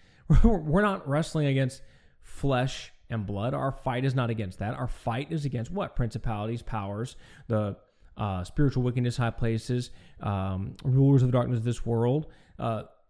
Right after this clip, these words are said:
that, that's, that's where we're at. That's what we're fighting. We, we do see things in the physical world.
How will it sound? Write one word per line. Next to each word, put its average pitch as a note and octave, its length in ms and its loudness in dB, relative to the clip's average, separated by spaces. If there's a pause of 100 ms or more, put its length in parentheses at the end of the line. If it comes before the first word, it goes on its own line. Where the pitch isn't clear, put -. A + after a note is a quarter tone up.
(680)
that, D3 320 -4
that's, D3 420 -4
that's D3+ 300 -2
where C#3+ 140 4
we're G#2+ 200 -4
at. D#2+ 200 -14 (100)
That's C3 260 -2
what F3+ 120 -2
we're B2 120 -6
fighting. F2 500 -10 (520)
We, C3+ 560 2
we C3 200 0
do C3 320 2
see D#3+ 400 -4
things C3+ 300 -4
in C3 60 -2
the B2 80 -4
physical A2+ 320 -8
world. A2 340 -6